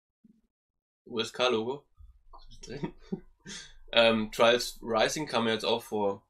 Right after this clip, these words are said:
knapp einer Woche oder so raus. Hm, hab ich jetzt eigentlich quasi von meinem, von meine Geburtstagsgutscheine noch rausgelassen. Ähm,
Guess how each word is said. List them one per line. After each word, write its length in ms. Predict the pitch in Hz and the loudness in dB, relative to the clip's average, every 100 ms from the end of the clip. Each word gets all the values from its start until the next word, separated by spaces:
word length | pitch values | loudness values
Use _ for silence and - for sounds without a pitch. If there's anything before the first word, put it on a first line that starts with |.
| - | -12
knapp 140 | - | -8
einer 100 | 101 | -6
Woche 180 | 98 117 | -6 -8
oder 100 | 113 | -10
so 140 | 104 | -12
raus. 320 | 95 117 139 - _ _ _ _ _ _ - | -4 -4 -4 -10 _ _ _ _ _ _ -8
Hm, 340 | 110 107 - - | -4 -4 -8 -16
hab 80 | 110 | -10
ich 80 | 110 | -8
jetzt 120 | - | -4
eigentlich 360 | 95 107 - - | -4 -4 -6 -8
quasi 240 | 104 110 | -6 -6
von 120 | 110 | -4
meinem, 320 | 110 107 107 - - - | -2 -2 -4 -8 -20 -2
von 80 | |
meine 180 | 123 120 | 2 2
Geburtstagsgutscheine 960 | 120 131 143 123 - - 139 127 127 - _ - - - - - - | 2 0 0 -2 -4 -4 2 2 0 -6 _ -20 -20 -20 -20 -20 -10
noch 180 | 123 117 | -6 0
rausgelassen. 640 | 127 - 135 143 160 165 - - - - - - - | 0 0 0 0 0 -6 -8 -16 -16 -16 -20 -12 -2
Ähm, 640 | 117 117 117 117 113 113 | 2 4 4 4 0 -4